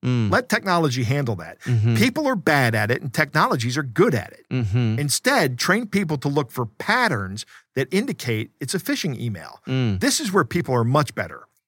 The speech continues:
Speaker 2: Uh, so go with the strengths of each. Like, for example, does your, this phishing email have an immediate call to action? It's a violation of policy. It's something you're not familiar with.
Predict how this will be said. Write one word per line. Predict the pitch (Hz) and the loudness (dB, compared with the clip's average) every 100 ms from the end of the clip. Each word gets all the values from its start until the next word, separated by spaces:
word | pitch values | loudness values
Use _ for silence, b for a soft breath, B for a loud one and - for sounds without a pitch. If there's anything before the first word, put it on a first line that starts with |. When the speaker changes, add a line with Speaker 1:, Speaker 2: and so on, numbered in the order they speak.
| _ _ _ _ | _ _ _ _
Speaker 2:
Uh, | 123 120 | -2 0
so | 113 147 139 | 2 0 2
go | 113 214 | 2 2
with | 233 | 2
the | 156 | -2
strengths | - 143 - | 0 0 0
of | 131 | -2
each. | 160 - - b b b | -4 -8 -14 b b b
Like, | 170 | -8
for | - 254 | -2 0
example, | 175 147 123 90 - B B _ | 2 2 2 -4 -14 B B _
does | 175 226 165 | 2 4 4
your, | 190 185 170 - _ | 4 6 4 0 _
this | 170 160 | 2 2
phishing | 180 - 156 | 2 0 0
email | 143 135 131 | 0 2 4
have | 123 135 120 | 4 2 2
an | |
immediate | 113 147 165 143 | 0 2 2 2
call | 151 151 | 2 4
to | 135 | 2
action? | 123 113 - 123 117 B B | 2 0 -2 -4 -4 B B
It's | 120 110 | -4 -2
a | 123 | 0
violation | 131 151 156 147 - 135 | 2 4 4 2 0 -4
of | 104 | -2
policy. | - 135 127 113 131 123 117 | 2 2 2 0 0 -2 -2
It's | 107 - | -4 0
something | 175 165 160 | 0 2 0
you're | 135 | 2
not | 143 147 - | 2 2 0
familiar | 135 135 127 | 2 4 4
with. | 107 110 101 | 2 -2 -6